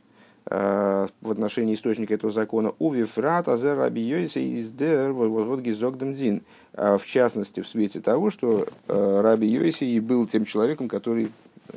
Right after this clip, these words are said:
наверное, имеется в виду, впервые высказал этот закон. «Дер фунес фаштадик», отсюда понятно, «аз дер иньян из гивен, э,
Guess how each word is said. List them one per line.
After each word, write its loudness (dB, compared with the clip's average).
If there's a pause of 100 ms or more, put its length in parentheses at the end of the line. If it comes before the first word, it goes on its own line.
(140)
наверное, -4
имеется -2
в -4
виду, -2
впервые 2
высказал 0
этот -10
закон. -2 (560)
«Дер 6
фунес 2
фаштадик», 2
отсюда -4
понятно, 0
«аз 4
дер 0
иньян 0
из -4
гивен, 0 (400)
э, 4